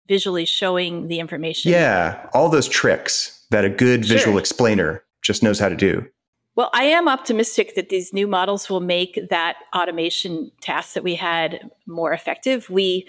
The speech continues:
Speaker 1: worked on algorithms to do it automatically, but P D Fs are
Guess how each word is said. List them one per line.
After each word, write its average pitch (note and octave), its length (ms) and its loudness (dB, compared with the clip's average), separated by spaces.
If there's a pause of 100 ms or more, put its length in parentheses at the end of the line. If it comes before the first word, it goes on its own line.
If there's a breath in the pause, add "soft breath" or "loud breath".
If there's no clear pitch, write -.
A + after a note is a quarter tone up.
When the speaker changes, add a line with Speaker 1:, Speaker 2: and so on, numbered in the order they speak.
(160 loud breath)
Speaker 1:
worked A3+ 240 2
on G3 280 0 (240)
algorithms G#3+ 800 2
to G#3 100 0
do D#3+ 240 -2
it G#3+ 120 2
automatically, A3 680 0
but E3+ 280 -2
P A3 120 0
D F#3+ 140 2
Fs F#3+ 220 -4
are E3 220 0